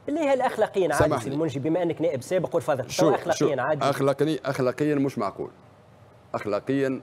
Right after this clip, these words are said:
Speaker 2: غير، آه، مقبول تمامًا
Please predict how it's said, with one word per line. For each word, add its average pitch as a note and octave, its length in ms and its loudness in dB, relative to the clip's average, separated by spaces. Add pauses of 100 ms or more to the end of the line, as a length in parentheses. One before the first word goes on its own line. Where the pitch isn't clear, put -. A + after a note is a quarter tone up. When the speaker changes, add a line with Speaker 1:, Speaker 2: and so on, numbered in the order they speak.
(160)
Speaker 2:
غير، C3 560 0 (200)
آه، G2+ 340 0
مقبول B2+ 640 0 (120)
تمامًا A2 560 0